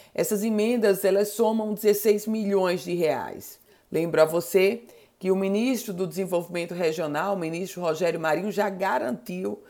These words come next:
que essa conclusão, que essa obra é prioridade para o governo federal. Aliás, por falar em governo federal, as em-, a bancada também destinou emendas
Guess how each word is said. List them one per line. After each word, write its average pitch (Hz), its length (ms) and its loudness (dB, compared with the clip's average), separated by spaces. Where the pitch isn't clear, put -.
que 185 200 2
essa 240 360 8
conclusão, 185 840 -4
que 180 160 -4
essa 170 380 2
obra 151 260 0
é 165 40 4
prioridade 147 640 -2
para 143 200 -2
o 135 40 -4
governo 143 420 -4
federal. 143 580 -8
Aliás, 165 600 4
por - 120 -8
falar 170 240 4
em 170 80 -4
governo 165 360 0
federal, 156 720 0
as 156 180 -10
em-, 175 160 -8
a 151 100 2
bancada 196 720 0
também 170 320 -2
destinou 190 440 0
emendas 165 680 -4